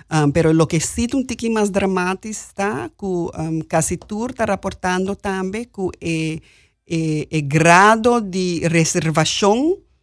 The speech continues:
a baja, basta drásticamente.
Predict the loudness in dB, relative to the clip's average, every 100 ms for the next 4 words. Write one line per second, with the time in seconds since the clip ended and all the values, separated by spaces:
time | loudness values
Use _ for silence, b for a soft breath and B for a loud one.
0 | _ _ _ _ 2 4 6 4 4 2
1 | 2 0 -2 -2 -2 -6 -12 -10 -10 -12
2 | -18